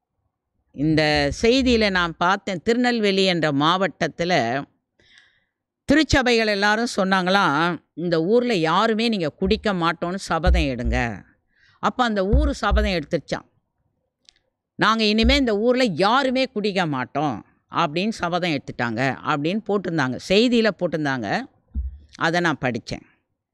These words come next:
அந்த மாதிரி உலகத்துல இருக்கிறவங்க எல்லாருமே, "நாங்க இனிமே பாவமே செய்ய மாட்டோம்,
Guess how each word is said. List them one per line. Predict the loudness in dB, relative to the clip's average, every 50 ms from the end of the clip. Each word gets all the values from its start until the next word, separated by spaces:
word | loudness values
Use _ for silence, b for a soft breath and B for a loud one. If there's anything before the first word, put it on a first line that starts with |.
| _ _ _ _ _ _ _ _ _
அந்த | -2 0 0 2 2
மாதிரி | 2 2 2 2 2 0 0
உலகத்துல | 0 0 2 2 0 0 0 0 0 2 2
இருக்கிறவங்க | 2 2 0 0 0 0 0 0
எல்லாருமே, | 0 0 2 2 2 2 0 0 0 2 2 2 2 0 0 0 0 0 0 -2 -4 -8 -12 -18 _ _ _ _ _ _ _ _ _
"நாங்க | -2 -2 0 0 0
இனிமே | 0 0 0 2 2 2 4 4 4 2 2 0 _
பாவமே | 0 0 2 2 0 0 -2 -2 -2 0 2 2 0
செய்ய | 0 0 -2 -2 0 -2 -2
மாட்டோம், | -2 -4 -6 -6 -8 -12 -14